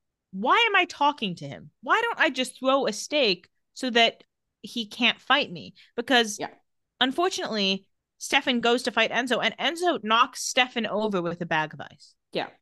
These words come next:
Speaker 2: Whenever they're fighting in the woods, it's like, how are you not stabbing each other with sticks? You're in the woods.
Speaker 1: Yeah.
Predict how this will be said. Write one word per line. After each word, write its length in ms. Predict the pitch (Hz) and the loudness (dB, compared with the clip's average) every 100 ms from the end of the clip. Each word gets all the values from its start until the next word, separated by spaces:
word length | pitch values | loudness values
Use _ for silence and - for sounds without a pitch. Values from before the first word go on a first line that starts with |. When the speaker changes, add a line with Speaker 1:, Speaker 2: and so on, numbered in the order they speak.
| _ | _
Speaker 2:
Whenever 500 | 220 247 240 254 320 | 2 2 4 4 4
they're 140 | 302 254 | 2 2
fighting 400 | - 175 175 165 | 4 2 2 0
in 100 | 156 | -4
the 60 | |
woods, 380 | 147 147 151 185 - | -4 -4 -4 -2 -2
it's 160 | 220 | 2
like, 140 | 233 226 | 2 4
how 220 | 311 302 | 6 6
are 60 | 302 | 6
you 160 | 233 | 4
not 240 | 185 - - | 4 2 0
stabbing 340 | 160 139 147 | 0 0 -2
each 200 | 135 131 | -6 -4
other 180 | 139 135 | -4 -2
with 160 | 135 | -4
sticks? 400 | - 160 160 - | -4 0 0 0
You're 100 | 277 | 2
in 160 | 226 220 | 4 4
the 80 | 165 | 2
woods. 480 | 131 110 185 - - _ - | -2 -6 -8 -14 -20 _ -8
Speaker 1:
Yeah. 220 | 202 113 | -6 -6